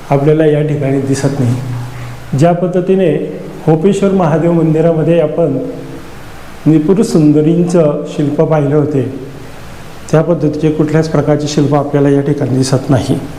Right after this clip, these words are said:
याचा मागचा हेतू एकच असू शकतो की जे साधक आहे त्या साधकांनी या ठिकाणी यावं आणि एकाग्रतेने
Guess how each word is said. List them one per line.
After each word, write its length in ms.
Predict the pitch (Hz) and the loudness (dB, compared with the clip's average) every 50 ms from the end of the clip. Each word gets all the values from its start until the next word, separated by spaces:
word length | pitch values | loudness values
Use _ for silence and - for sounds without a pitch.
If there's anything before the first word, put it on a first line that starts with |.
| - - - - - - - - - - - - - - - - | -14 -14 -14 -16 -16 -16 -16 -16 -16 -16 -16 -16 -16 -8 0 2
याचा 220 | 156 160 160 190 185 | 2 2 2 0 0
मागचा 300 | 190 196 190 - 190 196 | 0 0 0 0 0 2
हेतू 280 | 190 185 170 190 190 | 2 2 2 2 2
एकच 600 | 180 170 175 175 180 196 202 202 - - - - - - - - - - - - - - | 2 2 2 2 2 0 0 0 -6 -10 -12 -14 -16 -18 -18 -20 -20 -20 -20 -20 -2 -2
असू 180 | 151 139 - 196 | -2 2 2 2
शकतो 420 | 190 - 170 170 - 202 160 143 131 - - - - - - - - - - - - | 2 2 0 0 2 2 2 2 0 -2 -8 -12 -14 -16 -16 -18 -20 -20 -20 -6 2
की 220 | - 175 170 147 135 - - - - - - - - - - 147 | 4 4 4 4 2 -2 -6 -8 -10 -10 -10 -12 -12 -6 0 2
जे 100 | 165 156 | 2 2
साधक 440 | - 170 151 147 143 170 175 175 | 2 0 0 2 0 -2 -2 0
आहे 200 | 175 147 139 139 151 - - - - - - - - - | -2 -2 -2 -4 -8 -10 -14 -16 -16 -18 -20 -20 -2 0
त्या 100 | 156 165 | 2 2
साधकांनी 720 | 165 - 170 147 143 170 170 185 185 190 208 208 190 175 | 2 2 0 0 0 -2 -2 0 -2 -2 0 -2 -2 0
या 100 | 185 185 | 0 0
ठिकाणी 380 | 185 185 175 180 170 156 165 156 | 0 -2 -2 -4 -2 0 0 0
यावं 400 | 151 151 160 180 185 147 123 - - - - - - - - - - - - | 2 2 2 2 2 2 0 -4 -8 -12 -14 -16 -16 -18 -18 -18 -16 -2 0
आणि 360 | 156 170 185 180 - 175 156 | 2 2 2 2 2 0 0
एकाग्रतेने 840 | 147 - 165 180 185 185 202 214 208 - 180 175 170 165 156 143 | 2 2 2 2 2 2 -2 -4 -4 -2 -2 -2 0 0 -2 -2